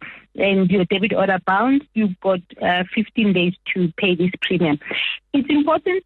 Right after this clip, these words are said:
to mention that only if a debit order has bounced, because the insurers, when you reverse your debit order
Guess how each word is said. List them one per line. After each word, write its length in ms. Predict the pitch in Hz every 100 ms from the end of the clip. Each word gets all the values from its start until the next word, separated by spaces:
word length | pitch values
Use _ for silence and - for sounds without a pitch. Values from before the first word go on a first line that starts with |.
| _
to 180 | 320 277
mention 560 | 220 214 220 240 208
that 220 | 185 185 - _
only 420 | 277 330 339 339 -
if 180 | 262 247 -
a 80 | 196
debit 320 | 190 180 190
order 180 | 185 180
has 180 | 170 165 -
bounced, 360 | 165 160 156 -
because 320 | 190 - 202 196 - - - -
the 560 | 180 175 208 214 190 - _ _ _ _
insurers, 480 | 233 233 330 370 320 - -
when 340 | 202 233 311
you 420 | 381 381 349 262
reverse 520 | 226 190 170 202 220 -
your 160 | 208 185
debit 360 | 165 180 180 - -
order 280 | 170 160